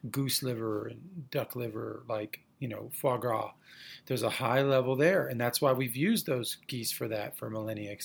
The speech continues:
'cause they have a vitamin they create that is hard to find in our society. No matter what the vegans say about it, it doesn't matter. It's hard to find. So you, you, it can be found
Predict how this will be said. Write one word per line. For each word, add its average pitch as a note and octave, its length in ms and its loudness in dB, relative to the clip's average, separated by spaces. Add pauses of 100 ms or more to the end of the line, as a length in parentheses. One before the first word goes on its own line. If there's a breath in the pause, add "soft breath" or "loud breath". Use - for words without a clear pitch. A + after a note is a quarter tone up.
'cause A2 200 -4
they A2 220 -2
have A#2 180 -2
a A2+ 60 -2
vitamin B2+ 500 0
they A2 140 -2
create A2+ 360 -4
that B2 220 -8
is A2+ 140 -4
hard B2+ 360 2
to E3+ 80 -2
find A#2 400 -2
in C3 80 -6
our A2 160 -4
society. C#3+ 720 0 (280 loud breath)
No C3 100 0
matter A#2+ 220 2
what B2 200 0
the B2+ 60 -4
vegans D3+ 420 2
say B2 240 2
about A#2 320 -2
it, C#3 120 -4 (340 loud breath)
it B2+ 180 0
doesn't C3+ 340 0
matter. C#3 320 6
It's - 120 -4
hard A2+ 260 2
to C3 80 0
find. D3+ 560 2 (500 loud breath)
So A#2 480 4 (360 loud breath)
you, B2+ 260 -2
you, C#3+ 380 0
it C#3+ 180 0
can C#3+ 340 2
be D#3+ 120 2
found E3 580 4